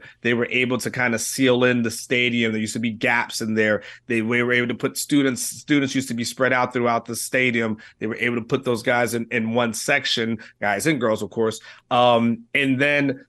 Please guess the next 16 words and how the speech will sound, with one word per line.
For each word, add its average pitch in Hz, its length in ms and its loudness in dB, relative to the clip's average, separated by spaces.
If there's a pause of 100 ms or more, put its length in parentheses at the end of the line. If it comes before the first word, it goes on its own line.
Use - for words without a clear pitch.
(100)
they've 127 240 -2
also 139 340 4
worked 123 460 0
really 131 340 2
hard 123 560 4
on 120 140 -2
creating 127 500 0
a 113 140 -2
game 117 480 0
day 127 220 2
environment 120 800 0 (360)
that, 131 480 0
uh, 139 600 -2
for 160 100 4
big 151 340 2
games, 175 720 0